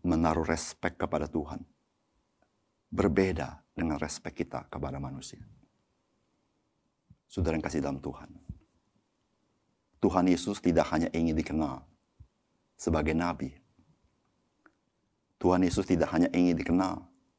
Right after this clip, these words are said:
sebagai guru. Karena dia sesungguhnya adalah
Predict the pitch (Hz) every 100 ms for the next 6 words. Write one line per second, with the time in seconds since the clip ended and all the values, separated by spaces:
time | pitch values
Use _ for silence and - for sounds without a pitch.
0 | _ _ _ _ - 87 82 80 76 82
1 | 85 78 - _ _ _ - - _ _
2 | _ _ _ _ _ _ _ _ _ _
3 | _ _ _ _ _ _ _ _ - 82
4 | 78 78 78 78 80 78 73 76 71 73
5 | 69 - 67 67 67 67 -